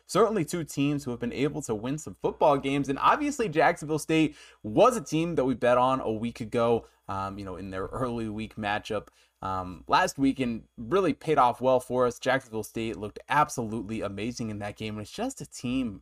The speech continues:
in Jacksonville State that has looked very, very good this season. Obviously, only the one loss here on the season against Coastal Carolina.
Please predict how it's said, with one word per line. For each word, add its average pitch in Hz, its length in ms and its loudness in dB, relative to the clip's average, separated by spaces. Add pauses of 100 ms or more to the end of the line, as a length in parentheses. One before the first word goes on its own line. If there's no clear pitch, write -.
(140)
in 135 140 0
Jacksonville 120 500 -4
State 113 320 -4 (340)
that 113 140 0
has 170 380 4
looked 127 240 0
very, 117 280 -2
very 107 240 -4
good 120 200 -4
this 101 140 -8
season. 95 240 -10
Obviously, 151 420 -2
only 160 380 -4
the 135 120 2
one 127 440 2
loss 123 320 2
here 123 340 -2
on 123 200 2
the 110 80 -6
season 117 360 -6
against 104 300 -8
Coastal 120 320 -6
Carolina. 117 720 0